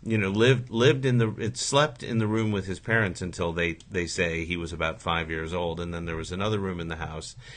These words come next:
uh, where he probably lived for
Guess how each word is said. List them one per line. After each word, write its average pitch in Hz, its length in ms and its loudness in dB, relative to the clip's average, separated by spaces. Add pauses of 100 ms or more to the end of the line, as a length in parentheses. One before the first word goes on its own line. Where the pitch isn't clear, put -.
(280)
uh, 92 140 -2
where 90 260 0
he 101 320 2 (400)
probably 98 560 2
lived 87 360 -4
for 90 360 -2